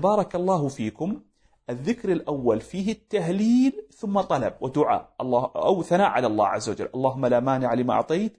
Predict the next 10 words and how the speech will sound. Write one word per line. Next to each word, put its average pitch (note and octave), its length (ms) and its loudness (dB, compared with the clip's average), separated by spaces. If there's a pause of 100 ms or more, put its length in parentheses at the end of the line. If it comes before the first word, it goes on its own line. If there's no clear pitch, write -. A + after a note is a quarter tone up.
(300)
ولا D3+ 200 0
معطي C3+ 300 -4
لما B2 160 0
منعت"، F3 300 -2
إلى D#3+ 160 2
آخره. - 400 -2 (640)
والذكر D#3 500 0
الثاني D#3 480 -2
فيه B3 460 -2
تهليل F#3+ 640 0